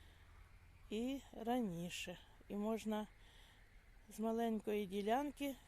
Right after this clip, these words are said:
зібрати два врожаї. Там вдалині росте, цвіте, вже доцвітає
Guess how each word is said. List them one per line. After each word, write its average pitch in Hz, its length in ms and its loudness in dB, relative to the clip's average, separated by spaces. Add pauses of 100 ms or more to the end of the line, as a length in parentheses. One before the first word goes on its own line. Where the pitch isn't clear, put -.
(320)
зібрати 233 640 6 (920)
два 208 500 2 (120)
врожаї. 202 800 0 (1900)
Там 196 220 -6 (360)
вдалині 196 640 -2 (280)
росте, 185 500 -6 (1600)
цвіте, 190 520 -6
вже 185 180 -8
доцвітає 180 800 -6